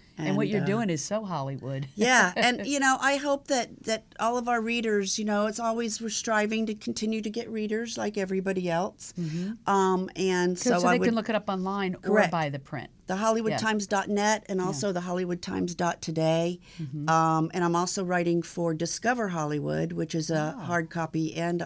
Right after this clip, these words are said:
Speaker 2: online publication, uh, that Nyla and Os-, Oscar Ashlanian have started from the Hollywood Arts Council. Um,
Speaker 1: So what do you dec-, how do you decide what you're writing about? Like, does someone assign it to you, or do you say,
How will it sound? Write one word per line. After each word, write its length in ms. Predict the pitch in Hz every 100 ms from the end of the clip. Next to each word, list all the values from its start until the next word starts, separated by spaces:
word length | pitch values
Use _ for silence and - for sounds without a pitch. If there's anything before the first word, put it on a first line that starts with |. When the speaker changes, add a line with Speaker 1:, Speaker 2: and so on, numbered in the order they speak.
| -
Speaker 2:
online 520 | 156 147 143 147 143 - - - _
publication, 840 | 165 151 147 - 147 - 160 170 -
uh, 320 | 147 143 143
that 140 | 147
Nyla 340 | 165 147 143 139
and 80 | 135
Os-, 260 | 143 147 -
Oscar 320 | 165 151 156
Ashlanian 600 | 139 135 156 147 151 143
have 120 | 139 135
started 560 | - 131 127 135 135 - - - -
from 260 | - 151 147
the 60 |
Hollywood 320 | 151 143 135
Arts 260 | 135 143 -
Council. 560 | - 120 - - 135 147 - - - - -
Um, 560 | 143 135 135 131 131 131
Speaker 1:
So 320 | - - 247 -
what 180 | 220 311
do 60 |
you 140 | 349 311
dec-, 200 | 240 -
how 180 | 214 285
do 80 | 339
you 80 |
decide 380 | 254 233 226 202
what 100 | 185
you're 140 | 156 170
writing 380 | 156 147 143 127
about? 380 | 107 104 92
Like, 240 | 147 147 -
does 140 | 156
someone 280 | - 156 151
assign 340 | 127 - 196 214
it 80 | 214
to 100 | 214
you, 120 | 175
or 40 |
do 100 | 147
you 120 | 151 143
say, 280 | - 139